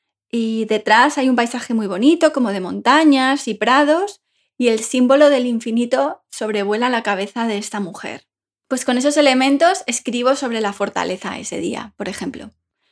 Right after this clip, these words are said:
A veces las cartas representan una situación, aparecen varias figuras, por ejemplo, intercambiando dinero, o construyendo algo, o escapando de algo,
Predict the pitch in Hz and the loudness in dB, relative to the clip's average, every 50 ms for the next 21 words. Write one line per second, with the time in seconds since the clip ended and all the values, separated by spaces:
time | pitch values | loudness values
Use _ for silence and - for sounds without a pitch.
0 | _ _ - 226 233 240 277 285 294 294 277 277 - - - 269 302 302 - 311 | _ _ 2 2 2 4 2 2 4 4 2 2 2 0 0 2 2 2 2 0
1 | 311 330 339 - - _ _ _ _ _ _ _ _ _ - - 247 240 240 226 | 0 0 -2 -8 -14 _ _ _ _ _ _ _ _ _ -4 0 0 0 0 -2
2 | 233 226 - - 240 240 247 269 269 285 285 277 - _ - 254 254 247 233 233 | -4 -4 -4 -4 -2 0 2 2 4 4 2 2 0 _ 0 0 0 0 0 -4
3 | - 247 208 190 185 196 - - 233 254 302 403 494 _ _ _ _ _ _ _ | -6 -6 -6 -6 -8 -8 -8 -6 -4 -4 -4 -4 -8 _ _ _ _ _ _ _
4 | _ _ _ _ - 220 - 208 208 208 214 233 233 233 226 208 220 220 226 226 | _ _ _ _ -6 -2 0 0 0 0 -2 -2 -2 0 2 2 2 2 0 -2
5 | 220 226 - - - 214 214 208 220 220 220 214 214 214 214 214 214 226 226 - | -2 -4 -6 -8 -6 -6 -4 -2 -2 0 2 2 2 2 2 2 0 -2 -6 -12
6 | - 202 190 196 - - 220 208 208 214 214 214 220 214 - 220 202 202 196 - | -12 -10 -10 -10 -10 -8 -8 -8 -4 -2 0 0 2 0 -2 -4 -6 -8 -8 -6
7 | 202 202 208 208 208 208 202 196 185 208 208 226 277 320 320 330 330 339 339 339 | -6 -4 -4 -2 -2 -2 -2 -4 -4 -4 -4 -2 -2 0 0 0 0 -2 -4 -6
8 | _ _ _ _ _ _ - 233 233 - 226 208 - - 214 208 196 190 190 180 | _ _ _ _ _ _ -4 -4 -2 -2 -2 -4 -4 -6 -4 -4 -4 -4 -2 0
9 | 185 220 262 302 330 320 349 349 339 254 233 214 - - 208 196 - 196 202 208 | 2 4 4 4 2 2 0 -2 -2 -2 -4 -4 -6 -8 -10 -8 -6 -4 -4 -4
10 | 202 196 202 220 240 294 302 302 311 330 403 - | -4 -4 -4 -2 -2 -2 -2 -2 -2 -4 -6 -8